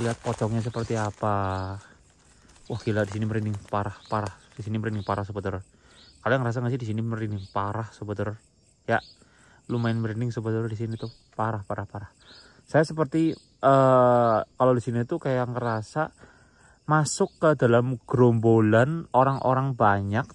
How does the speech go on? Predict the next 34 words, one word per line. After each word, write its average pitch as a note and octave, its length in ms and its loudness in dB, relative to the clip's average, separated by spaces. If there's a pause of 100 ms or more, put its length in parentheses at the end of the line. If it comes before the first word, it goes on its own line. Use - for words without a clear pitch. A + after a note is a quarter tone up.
tapi A#2+ 400 -2
tidak A#2+ 240 -4
terlihat, A#2 400 -2
Sobat G2 240 -8
Horor. G2 320 -8 (180)
Di F#2+ 160 -2
area G#2+ 160 -2
sebelah A2+ 160 -8
sini E3 160 -6
nih, D#3+ 140 -8 (180)
sebelah A2+ 160 -10
sini C3 120 -4 (120)
nih. - 40 -10 (520)
Ketika B2+ 240 -4
aku, C3+ 160 -2
aku - 240 -4
tadi B2 240 2
dari A2+ 320 0
arah A2+ 240 0
tenda A#2+ 320 -2
sebelah G#2 320 -2
sana, G2+ 260 -2 (220)
itu, A#2 160 -4
Sobat A2+ 240 -6
Horor, G#2+ 160 -4
sebelah G#2 240 -4
sana, G#2 280 -4 (520)
sini, A#2+ 400 -6 (400)
terus C3+ 160 0
habis A2 80 -2
itu A#2 100 0
aku B2 220 -4
ke A#2 160 -4
sini B2+ 240 -4